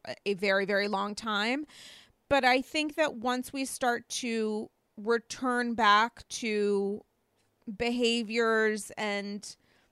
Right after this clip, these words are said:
things that felt so normal to us, I'm hoping that we'll appreciate them more. So if we're talking about a significant social shift, I'm hoping that the social shift is being, like, kinder to each other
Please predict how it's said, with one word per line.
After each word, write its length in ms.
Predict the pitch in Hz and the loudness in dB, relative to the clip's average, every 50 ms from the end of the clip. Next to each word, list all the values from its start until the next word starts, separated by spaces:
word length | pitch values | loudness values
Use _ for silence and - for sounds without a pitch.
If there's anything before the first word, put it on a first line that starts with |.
| _ _ _ | _ _ _
things 640 | - - - - 262 233 226 226 226 233 226 202 - | -20 -20 -6 0 0 0 0 0 -4 -6 -8 -6 -2
that 360 | - 214 208 208 202 - _ | 2 4 4 4 2 0 _
felt 480 | - - - - 247 220 208 - - - | -20 -18 -6 0 2 2 2 2 0 -4
so 180 | - - 220 214 | -6 -4 -2 -2
normal 480 | 214 214 214 220 226 226 226 233 226 | 0 0 0 0 2 2 0 0 -2
to 100 | - 254 | -2 -4
us, 320 | - - - 202 214 - 247 | -2 2 2 2 2 0 -2
I'm 140 | 233 233 | -4 -4
hoping 540 | 226 202 220 240 247 262 - 269 254 240 233 | -4 0 4 6 6 6 6 4 2 4 4
that 200 | 233 202 - 214 | 2 2 0 0
we'll 460 | 196 208 202 196 190 190 196 196 - _ _ - - | 0 2 4 6 6 4 2 0 -6 _ _ -2 -2
appreciate 680 | 208 - - - 247 233 240 - - 202 185 - - | -2 -2 -2 -4 -2 -2 -2 -2 -4 -6 -6 -6 -4
them 160 | - 196 196 202 | -4 -4 -2 -2
more. 280 | 190 190 190 190 208 | -2 -2 -2 -2 -2
So 220 | 214 - - 254 240 | -2 0 2 2 2
if 100 | 233 - | 2 2
we're 140 | 262 247 226 | 0 0 0
talking 360 | 233 - 269 262 262 277 277 | 0 2 2 2 2 2 0
about 180 | 262 262 240 | 2 2 2
a 60 | 247 247 | 2 0
significant 680 | - - 226 208 226 226 233 208 240 - 233 220 214 - | -2 -4 -2 -2 -2 -4 -2 -4 -4 -4 -4 -6 -6 -6
social 420 | - 240 214 226 - 233 202 202 | -4 -4 -4 -4 -4 -6 -6 -6
shift, 520 | - - - 233 208 196 190 - - - _ - - - - - - - _ _ - | -6 -4 0 2 2 2 0 -4 -8 -20 _ -20 -20 -20 -20 -20 -20 -20 _ _ 2
I'm 140 | 247 240 240 | 2 2 4
hoping 460 | 233 262 262 262 262 - 269 254 247 | 4 6 6 6 6 4 0 0 2
that 120 | 240 233 | -2 -2
the 120 | - 233 233 | -2 -4 -2
social 400 | - 247 220 220 - 233 214 214 | 0 0 -2 0 -2 -4 -6 -4
shift 340 | - - 240 220 214 - | -2 0 0 0 0 0
is 160 | 208 202 202 - | -4 -4 -4 -4
being, 340 | - 202 196 190 185 185 | -4 -2 -2 -2 -4 -4
like, 320 | 185 185 185 196 - - - _ _ - | -4 -4 -4 -4 -6 -10 -20 _ _ -16
kinder 480 | - - 202 190 190 185 190 185 165 | -10 -6 -6 -6 -6 -6 -6 -8 -8
to 180 | - - 208 190 | -8 -10 -12 -12
each 180 | 180 - - | -12 -8 -6
other 440 | 170 156 - - - - - - 226 | -6 -6 -4 -6 -8 -8 -8 -10 -12